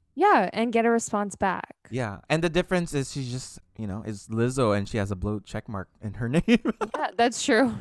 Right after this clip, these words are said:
Speaker 1: He gets the notification.
Speaker 2: Yeah, exactly.
Speaker 1: I'm dead.
Speaker 2: We
Speaker 1: Yeah.
Speaker 2: love them.
Speaker 1: We love them. Honestly, if there's Lizzo stans out there, 'cause I love
Speaker 2: Yes,
Speaker 1: her.
Speaker 2: I would love to
Speaker 1: I would
Speaker 2: dive
Speaker 1: love to
Speaker 2: in.
Speaker 1: have you on, yeah, and do a Lizzo episode.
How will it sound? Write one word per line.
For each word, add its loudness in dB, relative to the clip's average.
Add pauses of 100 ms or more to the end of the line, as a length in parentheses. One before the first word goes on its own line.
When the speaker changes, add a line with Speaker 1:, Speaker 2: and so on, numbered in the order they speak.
(100)
Speaker 1:
He -4
gets -2
the -2
notification. -4 (120)
Speaker 2:
Yeah, 2
exactly. -4
Speaker 1:
I'm -2
dead. -6 (140)
Speaker 2:
We -4
Speaker 1:
Yeah. 2
Speaker 2:
love 4
them. 0 (140)
Speaker 1:
We 0
love 2
them. -2
Honestly, -2
if -4
there's 0
Lizzo 2
stans -6
out -2
there, -2
'cause -4
I 2 (420)
love -6
Speaker 2:
Yes, 4
Speaker 1:
her. -8
Speaker 2:
I -4
would -4
love -2
to -2
Speaker 1:
I 4
would 2
Speaker 2:
dive 0
Speaker 1:
love 4
to 2
Speaker 2:
in. 2
Speaker 1:
have 2
you -2
on, -8
yeah, -2 (380)
and -8
do 0
a 0
Lizzo -6
episode. -14